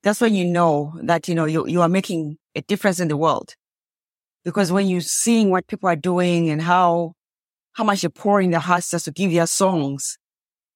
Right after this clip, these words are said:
and to create music is not an easy thing, but somebody will sit there and create a song for water and say that this is a song for J B Dondolo. That is amazing to me.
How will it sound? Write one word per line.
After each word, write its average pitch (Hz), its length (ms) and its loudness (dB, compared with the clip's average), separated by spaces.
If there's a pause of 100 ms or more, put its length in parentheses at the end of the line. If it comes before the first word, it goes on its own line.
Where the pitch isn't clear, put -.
(100)
and 175 220 2
to 190 60 -6
create 208 420 0
music 202 480 0
is 143 100 -8
not 165 140 0
an 151 160 -4
easy 190 220 2
thing, 165 260 0
but 151 160 -4
somebody 196 260 0
will 156 80 -2
sit 214 300 -4
there 180 160 2
and 165 160 -4 (140)
create 240 240 0
a 226 80 0
song 208 320 0
for 170 120 -6
water 170 400 0 (880)
and 175 220 2
say 202 180 2
that 180 180 0 (160)
this 196 160 -4
is 170 120 -2
a 156 40 0
song 175 320 0
for 147 120 -6
J 170 140 -2
B 170 120 -4
Dondolo. 151 460 -4 (460)
That 196 140 4
is 180 80 0
amazing 156 500 0
to 139 100 -10
me. 127 220 -12